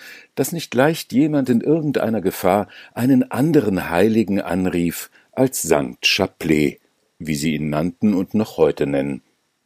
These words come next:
Und allgemein wird versichert, dass Gott durch ihn gar viele Wunder getan habe und deren noch täglich an jedem tue, der die Fürsprache dieses Heiligen andächtig erbitte.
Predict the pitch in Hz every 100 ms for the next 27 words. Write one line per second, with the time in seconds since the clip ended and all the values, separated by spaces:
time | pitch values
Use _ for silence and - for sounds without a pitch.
0 | - - _ _ _ 120 - 151 180 135
1 | 120 151 107 73 - 78 73 98 - 90
2 | - - - _ 101 92 - - - 156
3 | 135 - _ 135 147 156 139 113 113 -
4 | - 151 151 139 101 107 87 76 82 -
5 | 95 107 101 98 107 113 - - - _
6 | 131 113 113 117 151 143 131 - 110 110
7 | - 110 - - 76 71 82 139 156 -
8 | 127 139 143 - - _ _ 95 85 -
9 | - 147 170 - 90 95 92 101 82 113
10 | 117 - 76 73 80 76 82 - _ _
11 | - 107 131 98 71 - 73 - - 120
12 | - - - 69